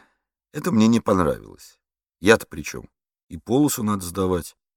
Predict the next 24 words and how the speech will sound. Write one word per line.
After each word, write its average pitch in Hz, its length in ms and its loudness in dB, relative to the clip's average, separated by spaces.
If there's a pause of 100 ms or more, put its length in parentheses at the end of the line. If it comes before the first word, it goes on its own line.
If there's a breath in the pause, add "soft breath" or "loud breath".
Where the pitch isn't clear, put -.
(280)
Заголовки 85 520 0
какие-то 98 440 -8
жуткие, 87 480 -6
баллада 87 540 4
о - 180 -2
пропавшем 85 840 -4
арифмометре. 85 960 -4 (800)
А - 120 -8
Митька 123 280 0
действительно 123 440 -4
хорош, 80 360 -2
уехал 98 360 -2
и - 20 0
барышню 82 440 2
не 71 100 -6
предупредил. 65 600 -16 (440)
Мне 139 100 -8
стало 110 200 -2
как-то 90 520 -6
неловко. 98 560 -2 (540)
«Хотите, 127 360 -4
говорю, 110 280 6
позавтракаем 113 600 0
вместе?» 98 400 -8